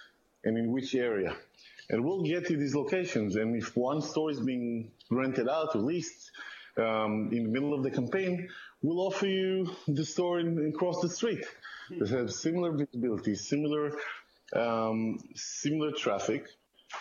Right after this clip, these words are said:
And we're trying to get you the exposure, the numbers, the conversions that you care about. It's not, it's not all about being on a specific address in Times Square, three hundred feet in the air,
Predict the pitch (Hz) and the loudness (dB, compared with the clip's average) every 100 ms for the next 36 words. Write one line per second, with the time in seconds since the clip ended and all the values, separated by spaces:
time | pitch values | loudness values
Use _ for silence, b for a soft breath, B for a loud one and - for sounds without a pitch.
0 | B B B B - 123 135 151 147 143 | B B B B -2 0 2 0 0 0
1 | 135 139 135 131 - 143 143 143 190 165 | 0 0 0 2 0 0 0 0 0 0
2 | 113 110 147 156 110 92 104 113 139 160 | 2 2 2 2 0 0 0 0 0 0
3 | 135 113 117 120 175 160 101 90 - - | 0 0 -2 -2 0 0 0 0 -2 -2
4 | 147 151 147 - B B B B B _ | 0 0 -4 -12 B B B B B _
5 | 107 - 170 151 143 131 113 117 113 110 | -6 0 0 2 2 2 2 2 2 -2
6 | - - - 101 117 117 113 110 95 - | -6 -12 -6 0 2 2 2 0 -2 -4
7 | - 117 104 107 87 113 113 92 - 107 | -2 0 2 0 2 0 0 -2 -2 0
8 | 120 117 113 - - 123 117 110 117 127 | 2 2 0 -4 -2 0 0 0 0 2
9 | 123 120 110 - 120 120 110 123 127 | 2 0 0 -2 0 0 2 2 0